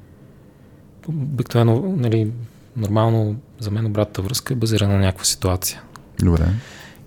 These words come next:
Speaker 1: И, а, ти трябва да, нали, като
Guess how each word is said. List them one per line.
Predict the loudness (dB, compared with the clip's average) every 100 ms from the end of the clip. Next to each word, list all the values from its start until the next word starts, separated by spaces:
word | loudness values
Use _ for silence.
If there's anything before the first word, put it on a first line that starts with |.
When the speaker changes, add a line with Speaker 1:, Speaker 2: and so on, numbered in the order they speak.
| 0
Speaker 1:
И, | 4 6 4 4 2
а, | 0
ти | -2 -4
трябва | -4 -2
да, | 0 2 2 -2 -10 -20 -6 -2
нали, | 0 -2
като | -8 -8 -8